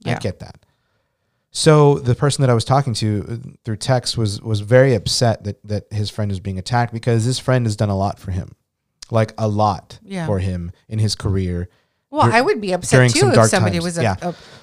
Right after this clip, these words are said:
Speaker 1: But
Speaker 2: uh, c-, attacking somebody I love.
Speaker 1: But all this person, the te-, person I was texting, all they kept, all that they kept talking about were these fucking idiots who were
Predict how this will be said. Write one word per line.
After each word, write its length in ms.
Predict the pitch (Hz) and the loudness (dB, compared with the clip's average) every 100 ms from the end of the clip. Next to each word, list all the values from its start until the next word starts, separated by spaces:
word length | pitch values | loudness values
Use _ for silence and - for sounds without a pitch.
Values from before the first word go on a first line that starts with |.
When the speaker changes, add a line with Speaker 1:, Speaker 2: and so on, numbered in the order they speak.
| - | -4
Speaker 1:
But 80 | 190 | 0
Speaker 2:
uh, 120 | 180 - - 226 | 0 -4 -6 -6
c-, 60 | - | -4
attacking 380 | 202 196 180 175 | -2 -2 -2 -2
somebody 280 | 170 165 | -2 0
I 60 | 151 | 0
love. 560 | 147 175 247 233 254 - | 0 2 4 2 -2 -2
Speaker 1:
But 140 | 139 | 4
all 160 | 127 143 | 6 6
this 160 | 147 | 4
person, 300 | - 139 143 - | -4 -6 -6 -6
the 80 | |
te-, 160 | 120 131 - | -6 -6 -6
person 240 | 156 156 | -6 -4
I 40 | 131 | -4
was 100 | - | -4
texting, 380 | 165 - 135 120 - | -6 -6 -8 -8 2
all 240 | 139 165 | 6 6
they 260 | 143 127 165 | 4 0 0
kept, 440 | - 143 123 _ - | -2 -2 -2 _ 2
all 160 | 143 | 2
that 180 | 165 135 _ _ | 2 -2 _ _
they 120 | 123 | -8
kept 200 | 139 139 - | -4 -6 0
talking 340 | 120 120 160 | 0 0 -4
about 420 | 156 180 185 - _ _ _ | -4 -2 -2 -6 _ _ _
were 160 | 123 120 | -4 -2
these 480 | 107 110 107 95 - _ _ _ _ _ _ _ _ | 0 0 -2 -4 -10 _ _ _ _ _ _ _ _
fucking 500 | - 143 135 117 110 _ _ _ | -6 -6 -4 -8 -8 _ _ _
idiots 680 | 147 170 117 101 - - - _ _ _ _ - | -2 0 0 -2 -6 -10 -12 _ _ _ _ 4
who 120 | 135 | 6
were 280 | 127 117 | 6 4